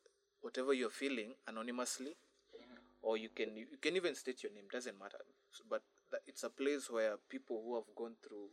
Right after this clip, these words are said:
Speaker 1: a lot of stuff post their, their,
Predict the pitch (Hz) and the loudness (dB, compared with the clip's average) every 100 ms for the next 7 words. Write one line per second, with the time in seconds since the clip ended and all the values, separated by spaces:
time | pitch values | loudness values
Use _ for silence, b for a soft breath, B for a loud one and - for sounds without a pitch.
0 | - 104 104 101 - - 95 101 - - | -14 -8 -6 -6 -8 -6 -6 -6 -16 -20
1 | _ - 107 - - - - - _ _ | _ -8 -8 -8 -10 -8 -8 -12 _ _
2 | B B B B _ - 98 | B B B B _ -10 -8